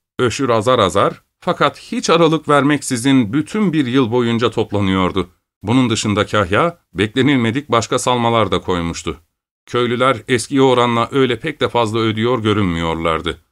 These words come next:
Ama ne kazanabiliyor ne de yeterince biriktirebiliyorlardı.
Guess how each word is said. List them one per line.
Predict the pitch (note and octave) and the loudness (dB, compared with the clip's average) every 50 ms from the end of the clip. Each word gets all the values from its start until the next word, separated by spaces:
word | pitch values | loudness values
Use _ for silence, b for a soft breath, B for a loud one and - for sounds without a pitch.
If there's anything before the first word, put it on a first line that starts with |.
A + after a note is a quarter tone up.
| _ _ _ _ _ | _ _ _ _ _
Ama | - B2+ A2+ G2+ F#2 | -6 -4 -2 -2 -2
ne | E2 D#2 F#2 D3 D3+ | -2 -2 -2 -4 -2
kazanabiliyor | - B2 G#2+ A#2 A2 A2 G#2+ G#2 G#2 G2 G2+ G#2 A2+ C3+ C3+ - b b b b - | -4 -6 -4 -2 0 0 0 0 -2 -2 0 0 0 0 0 -4 b b b b -6
ne | A2 B2 C3 | -4 -2 0
de | C3 | 0
yeterince | B2+ A#2+ A2+ - - A2+ A2 A#2 A2 A2 G#2 | 0 0 -2 -2 -2 -2 -2 -2 -2 -2 -2
biriktirebiliyorlardı. | F#2+ F#2+ G#2 G2 - G2+ F2+ F#2+ F2 F2 E2+ F2+ F2 F2 E2+ E2 D#2+ E2+ E2 D2+ C#2+ D2+ C#2+ | -2 -2 -4 -4 -4 -2 -2 -2 -2 0 -2 0 0 0 0 0 0 -2 -2 -2 -4 -10 -12